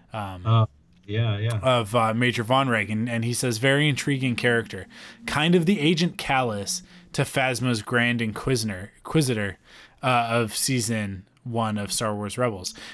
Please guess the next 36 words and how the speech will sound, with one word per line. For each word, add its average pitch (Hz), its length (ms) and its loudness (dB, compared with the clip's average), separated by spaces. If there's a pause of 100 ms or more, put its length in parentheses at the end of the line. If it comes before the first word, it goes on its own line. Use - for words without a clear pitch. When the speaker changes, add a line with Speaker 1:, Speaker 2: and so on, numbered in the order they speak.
Speaker 1:
And 165 120 0
I 247 60 4
would 233 100 4
agree 131 240 4
with 120 100 2
that. 156 180 2
I 143 140 2
think, 165 380 0
I 147 100 0
think 156 200 -2
that 151 120 0
that's - 160 2
kind 135 180 0
of 123 60 2
how 117 140 2
they're 113 120 0
positioning 107 540 -4
him. 120 240 -2 (360)
I 151 140 2
think, 202 600 2 (1160)
yeah, 160 300 2
I 147 160 2
don't 190 120 4
know. 185 140 6
I 139 140 2
just 151 180 -4
feel 202 200 4
like, 180 340 2
like, 156 240 0
with 131 240 -2
Rebels, 127 640 0
we 120 160 -4
covered 143 360 -2
more 131 280 -2
ground 107 720 -4
in 104 540 -8